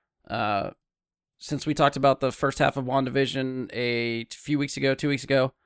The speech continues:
uh, this episode will be for-, focusing more specifically on the two most recent episodes, which is episode six and seven.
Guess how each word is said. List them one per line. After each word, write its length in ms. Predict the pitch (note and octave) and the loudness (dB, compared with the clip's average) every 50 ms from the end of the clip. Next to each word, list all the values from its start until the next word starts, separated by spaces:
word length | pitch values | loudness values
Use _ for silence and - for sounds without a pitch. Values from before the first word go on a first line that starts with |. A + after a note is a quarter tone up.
| _ _ _ _ _ _ _ _ _ _ | _ _ _ _ _ _ _ _ _ _
uh, 380 | - B2+ B2 A#2+ B2 A#2 A2 G2+ | -2 0 2 4 4 4 2 2
this 180 | G2 C3+ C3+ - | 0 -2 0 0
episode 300 | D3+ - - D3+ C#3+ C3+ | 0 0 0 -4 -2 -2
will 60 | B2+ | -2
be 100 | B2 B2+ | -4 -4
for-, 260 | - - D3 C3+ - - | -2 0 0 0 -2 -2
focusing 600 | - - E3+ E3 E3+ D#3+ - E3+ D#3 D3+ C#3+ B2 | 0 0 0 0 0 -2 0 0 0 2 0 2
more 160 | D3 D#3+ F#3 | 2 2 2
specifically 680 | - - - D#3 C#3 D#3+ C#3+ D3 C3 C3+ C#3 C#3 C3+ | 0 -2 -4 -4 -2 0 0 0 2 2 2 2 2
on 180 | F#2 G2+ B2+ B2 | 0 -2 -2 -2
the 60 | A2+ | -4
two 220 | - - D3 D3+ | -6 -2 -2 0
most 280 | C#3+ C3+ B2+ B2+ - - | 0 2 0 0 -2 -4
recent 280 | C3 B2 A#2 - A2+ - | -6 -6 -6 -6 -6 -4
episodes, 480 | A2+ - - - - F#2+ E2 F2 - | -4 -6 -6 -6 -8 -8 -8 -8 -10
which 160 | - G2 - | -12 -10 -8
is 120 | A2 G2+ F2+ | -8 -4 -2
episode 480 | G2 A2 - - - - A#2+ G#2 G2 | -2 -2 -2 -4 -6 -4 -6 -6 -6
six 380 | - - - D3 D3 - - - - | -8 -4 -4 -4 -4 -4 -8 -12 -8
and 280 | B2+ B2+ B2 B2 A#2 - | -4 -4 -2 -2 -4 -6
seven. 440 | - - - C3+ B2+ A2 F2+ - - | -8 -6 0 2 2 2 2 -4 -8